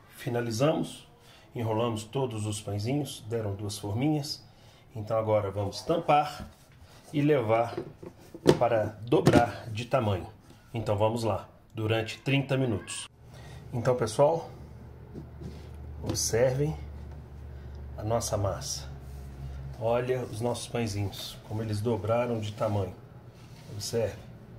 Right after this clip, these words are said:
Agora nós vamos começar a formar as nossas esfirras abertas. Então vamos lá.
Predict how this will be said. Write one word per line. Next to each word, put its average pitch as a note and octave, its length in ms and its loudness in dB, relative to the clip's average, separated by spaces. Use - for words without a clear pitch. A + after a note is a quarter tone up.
Agora B2 500 4
nós G#2 180 2
vamos A#2+ 240 2
começar C3+ 760 0
a A3+ 140 4
formar B2 800 0
as C3 160 -6
nossas C3 380 2
esfirras C3+ 480 2
abertas. G#2 540 2
Então A2+ 260 0
vamos B2+ 260 2
lá. A#2 220 2